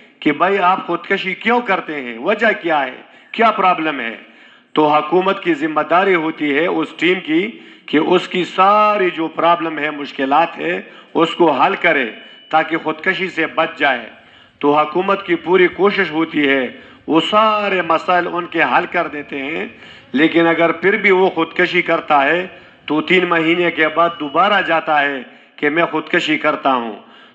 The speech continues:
تو پھر اس کے تین مہینے جب پورے ہو جاتے ہیں تو وہاں اس کو ایک انجیکشن لگاتے ہیں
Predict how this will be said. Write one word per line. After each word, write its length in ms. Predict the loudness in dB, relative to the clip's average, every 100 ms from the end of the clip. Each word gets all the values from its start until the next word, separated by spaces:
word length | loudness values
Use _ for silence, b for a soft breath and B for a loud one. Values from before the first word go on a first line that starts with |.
| 0
تو 140 | 0
پھر 220 | 2 0
اس 400 | 0 0 -2 -4 -4
کے 220 | 0 0
تین 340 | 0 0 2
مہینے 380 | 2 0 0 0
جب 160 | 0 -2 0
پورے 240 | 2 4
ہو 180 | 4 2
جاتے 320 | 0 -2 -2
ہیں 280 | -4 -4 -6 -10 B B
تو 140 | 0 2
وہاں 260 | 4 2 2
اس 240 | 0 -2
کو 120 | 0
ایک 240 | 0 0 -2
انجیکشن 480 | -4 -2 -2 0
لگاتے 520 | 0 0 2 0 0 -2
ہیں 260 | -2 -4